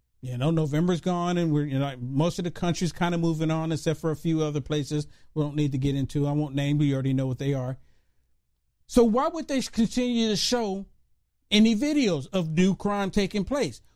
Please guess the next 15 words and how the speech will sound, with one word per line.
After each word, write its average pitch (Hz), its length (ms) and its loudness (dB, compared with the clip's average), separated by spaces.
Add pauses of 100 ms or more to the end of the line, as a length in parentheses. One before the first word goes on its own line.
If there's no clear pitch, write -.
(100)
Why 220 300 0
would 269 300 -4
businesses 220 580 2
start - 360 -4
to 185 80 0
shut 220 360 -2
down 247 360 -2
because 180 320 0
of 160 200 -4
the 160 100 -4
crime 175 420 -4
that's 165 180 -4
not 185 260 -2
taking 135 360 -4
place? 131 340 -2